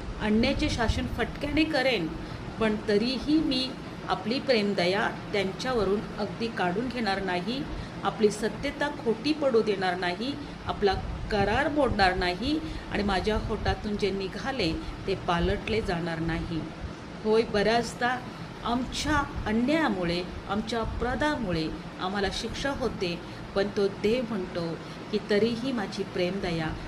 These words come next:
तुमच्यावरून मी काढणार नाही." होय, तुम्हाला शिक्षा होईल,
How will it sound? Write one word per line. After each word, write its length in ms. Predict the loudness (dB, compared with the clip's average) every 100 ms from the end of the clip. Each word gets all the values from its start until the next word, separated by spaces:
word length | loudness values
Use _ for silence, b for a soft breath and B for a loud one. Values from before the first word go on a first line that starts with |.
| -10 -4
तुमच्यावरून 600 | -2 -2 -2 0 0 0
मी 120 | -2
काढणार 460 | -2 -2 -2 -2 -2
नाही." 380 | -2 -2 -2 -6 -8 B -4
होय, 120 | 2 2
तुम्हाला 320 | 2 2 2
शिक्षा 340 | 0 -2 -2 -2
होईल, 640 | -2 -2 -2 -4 -8 -12